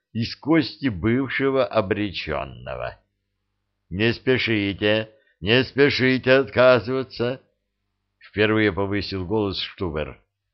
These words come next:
Прежде чем говорить «нет», вдумайтесь в то, что я сказал,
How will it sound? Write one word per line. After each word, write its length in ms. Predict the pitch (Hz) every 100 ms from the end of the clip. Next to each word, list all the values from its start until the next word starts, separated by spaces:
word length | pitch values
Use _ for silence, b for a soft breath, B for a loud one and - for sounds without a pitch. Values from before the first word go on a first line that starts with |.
| _ _ _ _ _ -
Прежде 480 | 73 101 117 104 123
чем 380 | 104 110 120
говорить 640 | 107 107 98 101 113 - 98
«нет», 520 | 101 98 107 117 -
вдумайтесь 1040 | 90 78 92 131 143 143 139 - 110 95
в 200 | - -
то, 380 | 98 107 127 - _ _
что 220 | - -
я 300 | 78 78 98
сказал, 840 | 92 - 120 110 107 175 151 113